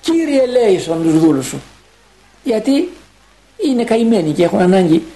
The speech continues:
από το έλεος του Θεού και τη συγγνώμη της Παναγίας.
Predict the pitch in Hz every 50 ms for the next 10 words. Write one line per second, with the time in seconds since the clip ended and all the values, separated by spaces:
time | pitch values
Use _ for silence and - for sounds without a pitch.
0 | - - - - - - - - 254 214 226 226 208 196 185 - - 208 160 165
1 | 175 190 190 170 151 - - - - - _ _ _ - 233 185 - - 202 190
2 | 196 226 214 196 175 180 - - 185 180 180 170 165 156 165 139 120 123 131 -
3 | -